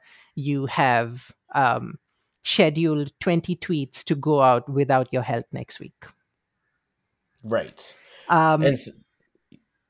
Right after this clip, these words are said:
Speaker 1: so
Speaker 2: yeah.
Speaker 1: at that point, are you still thinking about,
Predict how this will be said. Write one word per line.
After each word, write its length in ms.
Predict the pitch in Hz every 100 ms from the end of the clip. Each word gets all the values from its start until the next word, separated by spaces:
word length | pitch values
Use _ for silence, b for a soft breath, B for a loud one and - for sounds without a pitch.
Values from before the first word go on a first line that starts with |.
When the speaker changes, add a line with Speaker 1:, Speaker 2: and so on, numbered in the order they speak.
| _ _
Speaker 1:
so 240 | - 190
Speaker 2:
yeah. 80 | 175
Speaker 1:
at 120 | 160
that 260 | 190 240 -
point, 300 | 196 151 143
are 80 | 170
you 120 | 180
still 280 | 175 - 214
thinking 400 | 214 180 175 190
about, 600 | 180 170 160 151 - -